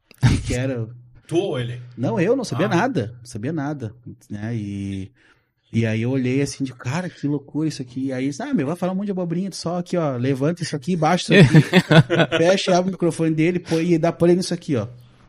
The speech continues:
Speaker 1: tá?" E deu. E eu disse, "Tá, beleza." E aí fui, cara.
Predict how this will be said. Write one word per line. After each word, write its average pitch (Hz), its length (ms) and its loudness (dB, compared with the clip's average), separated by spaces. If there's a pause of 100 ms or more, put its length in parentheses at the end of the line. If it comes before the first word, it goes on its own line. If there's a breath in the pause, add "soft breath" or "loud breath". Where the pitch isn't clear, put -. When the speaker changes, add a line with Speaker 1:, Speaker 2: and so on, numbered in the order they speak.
Speaker 1:
tá?" 127 320 -8
E 123 180 -18
deu. 139 320 -2 (920)
E 170 60 -12
eu 175 80 -6
disse, - 160 -14
"Tá, 320 180 -8 (220)
beleza." 233 420 -6
E 190 80 2
aí 175 160 0
fui, 339 300 -8
cara. 131 240 -14